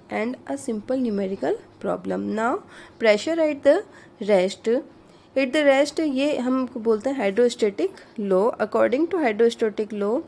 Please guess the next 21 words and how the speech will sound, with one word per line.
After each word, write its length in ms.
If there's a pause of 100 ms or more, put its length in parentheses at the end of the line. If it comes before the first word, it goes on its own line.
(140)
क्या 140
क्या 180
कहता 280
है 80
कि 140
जो 280
भी 260
हम 200 (100)
प्रेशर 300
लगाते 420
हैं, 120 (460)
the 160 (160)
rate 400
of 160
the 140
increase 520
of 200
pressure 440 (140)
in 180
vertically 560 (140)
downward 500